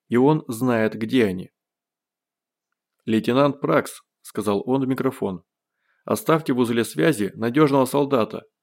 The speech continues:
Просветите, как выводить все звонки на меня. Пригрозите трибуналом, дабы он чего-нибудь не ляпнул в микрофон и айда сюда». Для него, Мироида, карьера кончилась, это однозначно.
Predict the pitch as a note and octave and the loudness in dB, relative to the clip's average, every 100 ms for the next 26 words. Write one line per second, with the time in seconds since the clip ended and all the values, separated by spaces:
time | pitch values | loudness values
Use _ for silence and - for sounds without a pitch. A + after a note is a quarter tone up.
0 | _ _ - A#2+ B2+ B2 G3+ - G2+ - | _ _ -4 0 0 0 -2 -2 -2 0
1 | B2 A2+ A#2 A#2+ D#3+ D#3 - - C#3 G#2+ | 0 2 2 2 0 -2 -8 0 2 2
2 | G#2+ G#2 D#3 D#3 D#3+ D3+ G2+ F#2 _ _ | -4 -2 0 2 2 0 -2 -6 _ _
3 | _ _ A2 A2 A2+ A2 D3+ D#3 C#3+ D3 | _ _ -2 2 2 2 0 0 0 0
4 | E3 F3 B2+ G2 F#2 _ _ - A#2+ A2+ | 2 2 2 0 -6 _ _ 0 2 2
5 | A2+ C#3 D#3+ - B2+ C3 B2+ B2 A2 A2+ | 2 2 0 0 0 2 0 -2 -2 0
6 | A#2+ C#3+ C#3 B2 A2+ G#2+ G#2+ D3 E3 D3+ | 2 2 0 -2 0 -2 0 2 2 0
7 | _ _ C3+ D#3 - _ B2+ C#3+ C3 G#2+ | _ _ -2 -2 -4 _ -2 2 2 2
8 | C3 A2+ F2+ - _ _ _ _ _ _ | 0 -2 -2 -10 _ _ _ _ _ _
9 | _ _ _ _ _ _ _ _ _ - | _ _ _ _ _ _ _ _ _ -6
10 | G#2+ G#2+ G#2+ A#2+ D#3+ A2 A2+ D#3 A2 F#2 | 0 2 2 2 2 2 2 2 2 -2
11 | - _ - B2+ E3 D#3+ D#3+ D#3+ A#2+ - | -6 _ -2 2 2 2 2 0 0 -2
12 | F#2 - - _ - A2+ A2+ C3 B2+ B2 | -10 -12 -20 _ -2 -2 0 0 0 0
13 | D3 D3 G#2+ - - | 0 0 0 -4 -14